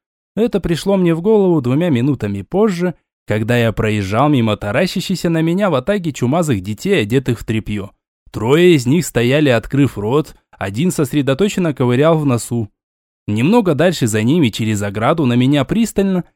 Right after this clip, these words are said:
видно, пытаясь запомнить на всю жизнь, смотрели две грязные свиньи.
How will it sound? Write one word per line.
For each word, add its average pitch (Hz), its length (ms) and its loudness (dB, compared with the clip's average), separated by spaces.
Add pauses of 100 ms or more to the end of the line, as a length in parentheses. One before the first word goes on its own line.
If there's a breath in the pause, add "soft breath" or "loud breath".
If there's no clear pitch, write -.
(140)
видно, 208 300 2
пытаясь 196 420 2
запомнить 180 540 0
на 180 120 0
всю 202 220 -2
жизнь, 202 240 2
смотрели 151 520 -2
две 165 220 0
грязные 156 460 0
свиньи. 135 520 -4